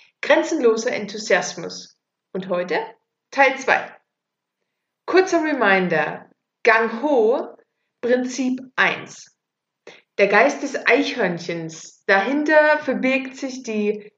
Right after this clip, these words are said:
sinnvolle Arbeit. Diese setzt sich aus drei Dingen zusammen. Erstens, Bewusstsein schaffen über den Sinn der eigenen Arbeit. Zweitens,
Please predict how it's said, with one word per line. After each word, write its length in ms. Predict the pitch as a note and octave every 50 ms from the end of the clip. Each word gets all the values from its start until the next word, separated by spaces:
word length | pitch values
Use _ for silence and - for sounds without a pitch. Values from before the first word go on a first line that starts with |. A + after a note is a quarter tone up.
| _
sinnvolle 920 | _ - - - - C4 D4 D#4 D#4 - - - B3 A3+ G#3+ G#3+ G#3+ - -
Arbeit. 580 | E3 F3+ F3 F3+ E3+ E3+ - - - - - _ _ _ _ _ _ _ _ _ - - _ _ _ _ _ -
Diese 520 | D#4+ F4 F4+ F4 - D4+ D4 D4+ D#4+ D#4+
setzt 240 | - - D4 - -
sich 120 | B3+ B3+
aus 160 | A#3+ A3 -
drei 240 | - - G3 G#3 A3
Dingen 400 | A3+ A3+ A#3 A3 G#3+ G#3 G3+ G3
zusammen. 720 | G3 - F#3+ F3+ F#3+ F3+ F3 E3+ E3+ E3 E3 E3 D#3+ - _ _ _ _ _ _
Erstens, 840 | - F3 G3+ G3 F#3+ G3 - D4+ E4+ F#4+ - - - - - _ _ _ _
Bewusstsein 600 | - G3 F#3+ G#3+ A#3 A3+ - - G3+ F#3+ F#3+ F#3+
schaffen 380 | F#3 A3 A3 A3+ - D#4+ F4 F#4+ - - _ _ _ _ -
über 180 | C4+ B3+ B3+
den 220 | B3 A#3+ A#3+ A#3+ A3+
Sinn 400 | A#3 - - D#4+ C#4+ C4 G#3+ F#3
der 160 | F3+ - -
eigenen 340 | F3 F3 E3+ F3+ F3 F3 -
Arbeit. 560 | - F3+ F3 F3+ G3+ A3 C4+ D#4 E4 - - _ _ _ _ _ _ _ _ _ _
Zweitens, 840 | - - F#3+ F#3+ F#3 F#3 F#3+ F#3+ A#3 D4+ F#4 - - - - -